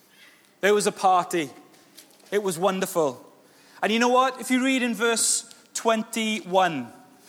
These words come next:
the son had re-, rehearsed a line in his head that he was gonna say to his dad when he came home. "Father, I've sinned against both heaven and you." Verse eighteen and verse twenty, they're both in there. Twenty-one, sorry.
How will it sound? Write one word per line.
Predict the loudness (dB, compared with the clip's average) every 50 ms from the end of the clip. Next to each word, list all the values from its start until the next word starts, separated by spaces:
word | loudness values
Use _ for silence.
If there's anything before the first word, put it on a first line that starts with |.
| -20 -12 -6
the | -4
son | -2 0 2 2 2 2
had | 0 2
re-, | 0 0 0 -2 -4 -2
rehearsed | 0 0 2 4 4 2 2 2 0 -2 -4 -6 -6 -4
a | -2 0
line | 2 2 2 0 0 -4
in | -6 -6
his | -8 -8
head | -6 -4 -4 -4 -6 -8 -12 -14
that | -12 -10
he | -8
was | -8 -8
gonna | -8 -10 -10
say | -8 -6 -6 -8
to | -8 -8 -12
his | -12 -8
dad | -6 -4 -4 -4 -4 -8 -12 -20 -20 -20 -18 -12
when | -8 -8
he | -8
came | -6 -6 -6 -4
home. | 0 0 0 0 -2 -6 -12 -18 -20 -20 -20 _ _ _ -20 -20 -20 -20 -20 -20 -20 -20 -20 -20 -20 -20 -6
"Father, | 2 4 6 6 6 6 4 4
I've | 4 4 2
sinned | 2 2 2 2 2 0
against | 2 2 2 2 2 0 2
both | 2 2 2 0
heaven | 2 4 4 4 4 2 0 0 2
and | 0 0 0 0
you." | 0 -2 -2 -2
Verse | 0 0 0 2 0 0
eighteen | -2 -2 -4 -6 -6 -6
and | -6 -6
verse | -4 -4 -4 -4
twenty, | -2 -2 -2 -2 -2 -2 -6 -4
they're | -4 -2
both | -2 -2 -4 -4 -4
in | -6 -4 -2
there. | -2 -2 -4 -4 -10 -18 -20 -20 -16 -8
Twenty-one, | -8 -6 -4 -4 -4 -4 -4 -6
sorry. | -4 -4 -4 -4 -4 -6 -8